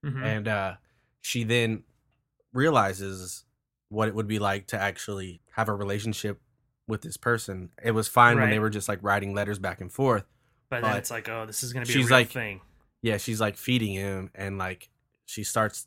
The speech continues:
Speaker 2: to, like, freak out a little bit in the restaurant, and she's like, it's like his first date as a paraplegic, and he kinda has, like, a, he's like, "I, I'm outta here," like, and then, like, a,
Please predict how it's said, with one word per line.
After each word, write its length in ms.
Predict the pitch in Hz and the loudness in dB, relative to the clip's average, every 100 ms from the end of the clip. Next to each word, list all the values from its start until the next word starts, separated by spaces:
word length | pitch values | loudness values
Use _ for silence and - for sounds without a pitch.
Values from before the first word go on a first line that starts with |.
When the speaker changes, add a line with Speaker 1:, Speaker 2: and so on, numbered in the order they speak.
| - | -8
Speaker 2:
to, 140 | 107 | -4
like, 200 | 98 95 | -4 -6
freak 300 | - 110 104 | -6 -6 0
out 160 | 110 107 | 2 2
a 60 | |
little 200 | 101 101 | 0 -4
bit 200 | 92 101 | -6 -8
in 80 | 95 | -8
the 80 | 90 | -6
restaurant, 500 | 104 107 113 107 107 | -4 -4 -2 -2 -2
and 80 | 101 | -8
she's 180 | 101 95 | -12 -10
like, 200 | 92 90 _ _ _ - | -10 -12 _ _ _ -2
it's 200 | 143 - | -2 2
like 140 | 131 | 0
his 160 | 131 123 | 2 0
first 300 | - 131 110 | 2 0 2
date 160 | 123 120 | 0 0
as 180 | 117 107 | 0 -2
a 120 | 101 _ _ | -8 _ _
paraplegic, 840 | 117 110 - 98 117 113 110 107 - | -6 -4 -6 -8 -6 -4 -2 -4 -6
and 200 | - 101 | -10 -8
he 200 | 95 123 | -4 -4
kinda 260 | 113 117 110 | -2 -2 0
has, 180 | 110 104 | 0 -2
like, 120 | 92 | -6
a, 40 | |
he's 440 | 98 _ _ _ - | -14 _ _ _ -8
like, 120 | 107 | -2
"I, 160 | 107 107 - | -2 -2 -4
I'm 140 | 117 120 | 0 2
outta 180 | 113 | 2
here," 320 | 107 117 110 107 | 0 -2 -2 0
like, 420 | 101 92 - - _ _ _ _ _ _ _ - | -2 -4 -10 -20 _ _ _ _ _ _ _ -10
and 140 | 107 | -6
then, 80 | 107 | -4
like, 140 | 104 | -4
a, 100 | 104 | -8